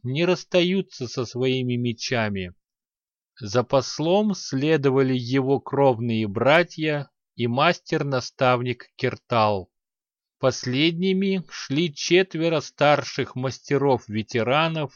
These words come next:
с белыми шнурами. Храту при виде кагала старейшин и трона хранителя очага стало не по себе.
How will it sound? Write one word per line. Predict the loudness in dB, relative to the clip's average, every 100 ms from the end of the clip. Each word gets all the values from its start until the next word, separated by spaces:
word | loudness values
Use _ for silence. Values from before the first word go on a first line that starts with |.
| _
с | -14 -10
белыми | -2 2 2 0 -4
шнурами. | -6 -8 -4 0 0 -2 -6 -10 _ _ _ _ _ _ _ _ _
Храту | -20 -10 -6 -2 2 2 2 0 -4
при | 0 -2
виде | 0 -2 -2 -4
кагала | -2 0 0 4 4 4
старейшин | 0 -2 -2 0 0 0 -2 -4 -4 -6 -8 -8
и | -8
трона | -4 0 2 2 -2
хранителя | -2 0 0 -2 -4 -2 0 0
очага | -2 -4 -4 -4 -2 2 2 2
стало | -4 -8 2 2 2 0
не | -4
по | -2 -4
себе. | -2 -6 -4 -2 -2 -4